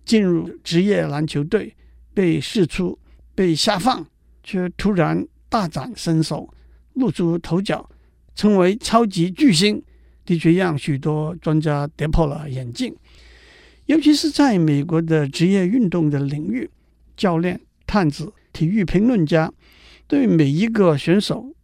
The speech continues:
都有非常详尽和深入的观察和分析，可是大家对林书豪都看走了眼。不过有一个在体育界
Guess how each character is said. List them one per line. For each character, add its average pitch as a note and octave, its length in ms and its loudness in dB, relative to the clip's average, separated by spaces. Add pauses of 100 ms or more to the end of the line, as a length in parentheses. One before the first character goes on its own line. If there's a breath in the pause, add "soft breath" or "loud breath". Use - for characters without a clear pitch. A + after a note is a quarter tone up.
(180)
都 C4+ 140 2
有 G#3 140 2
非 G#3+ 220 0
常 F3 320 0
详 F#3+ 400 -2
尽 B3 320 -2
和 E3+ 220 -6
深 B3 280 2
入 A3+ 180 2
的 C#3+ 320 0
观 F#3+ 260 -2
察 D#3+ 220 -2
和 D3 120 0
分 A3+ 240 0
析， E3 320 -2 (520 soft breath)
可 - 140 -2
是 E3 320 2
大 F3 180 2
家 E3 180 2
对 D#3 300 2
林 D#3 180 0
书 A3+ 160 -2
豪 D#3 280 -2 (400)
都 F#3 120 0
看 D#3 220 2
走 D3 180 0
了 D3+ 140 2
眼。 D3+ 220 -6 (600 soft breath)
不 D4 160 2
过 C#4 320 2 (140)
有 D#3 160 -2
一 D3 160 0
个 F#3 180 2
在 C#3+ 280 2
体 - 180 -4
育 D3+ 200 -2
界 - 320 -4